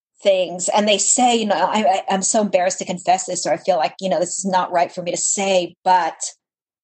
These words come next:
I love sleeping in," or, "It's so great to be able to just have my lunch at home," or, "I'm so glad I don't have to be commuting for an hour each day."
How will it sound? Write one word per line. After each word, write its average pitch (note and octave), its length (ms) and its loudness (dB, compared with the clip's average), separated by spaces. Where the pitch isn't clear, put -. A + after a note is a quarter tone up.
I G#3 80 2
love G3+ 260 2
sleeping G3+ 460 -2
in," G3 680 -2
or, F3 760 2
"It's G#3+ 220 -4
so A3 300 2
great G#3 320 0
to - 80 -12
be G3 80 4
able F#3 160 0
to F3+ 100 0
just F#3 220 -6
have F#3+ 220 -2
my E3+ 120 0
lunch F3 360 -4
at - 100 -8
home," F3 640 -2
or, F#3+ 360 4
"I'm G#3 120 -2
so C4 200 -2
glad C4 240 2
I C4 40 2
don't B3+ 100 0
have B3+ 160 -2
to - 60 -20
be C4 80 -2
commuting B3+ 520 0
for G3+ 120 -2
an F#3 140 0
hour F3 520 0
each F#3 280 -10
day." D3+ 460 0